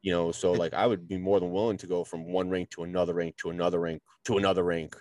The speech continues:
Speaker 1: after working, you know, whatever it wa-, do whatever I had to do to earn the buck. You know,
Speaker 2: Mm-hmm.
Speaker 1: in a sense, chasing a dollar, but I still enjoyed doing it, right? Gave up a lot of free time, last minute time, right? Look, but I was, I had the work ethic there, but I never had the work ethic on myself.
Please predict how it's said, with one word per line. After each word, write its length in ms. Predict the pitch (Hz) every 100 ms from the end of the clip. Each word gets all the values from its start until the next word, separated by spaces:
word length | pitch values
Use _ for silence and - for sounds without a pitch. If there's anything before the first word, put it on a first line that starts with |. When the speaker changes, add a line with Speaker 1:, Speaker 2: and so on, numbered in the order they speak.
| _ 101
Speaker 1:
after 180 | 98
working, 560 | 90 95 87 90 85 85
you 100 | 92
know, 260 | 87 80 78
whatever 320 | 92 90 90 78
it 40 |
wa-, 160 | 90 87 101
do 120 | 123
whatever 220 | 120 107
I 60 | 98
had 140 | 95
to 60 | 85
do 340 | 110 127 95
to 80 | - 95
earn 160 | 87
the 60 | 76
buck. 380 | 110 - _ - _ _ _ _ -
You 60 | 92
know, 100 | 90
Speaker 2:
Mm-hmm. 120 | 101
Speaker 1:
in 120 | 107 123
a 60 |
sense, 200 | 117 160
chasing 320 | - 110 90
a 40 | 80
dollar, 280 | 104 151 90
but 120 | 90
I 60 |
still 200 | 87 120
enjoyed 340 | 87 87 76 -
doing 240 | 113 104
it, 120 | - _
right? 180 | 78 82
Gave 120 | 87
up 80 | 78
a 40 | 73
lot 220 | 85 92
of 60 | -
free 140 | 80
time, 300 | - 69 71
last 280 | 85 92 95
minute 200 | 80 -
time, 280 | 69 55 50
right? 200 | 76 82 92
Look, 220 | 95 - -
but 140 | - - - - - - _ -
I 140 | 98
was, 300 | 92 87 - _
I 60 | 87
had 280 | - 113 117
the 60 |
work 240 | 104 101 - 92 -
ethic 260 | 90 85 -
there, 180 | 107 90
but 80 | 85
I 20 |
never 260 | 90 98
had 140 | 101 95
the 60 |
work 240 | 85 87 87
ethic 200 | 85 80
on 80 | 76
myself. 460 | - - 67 -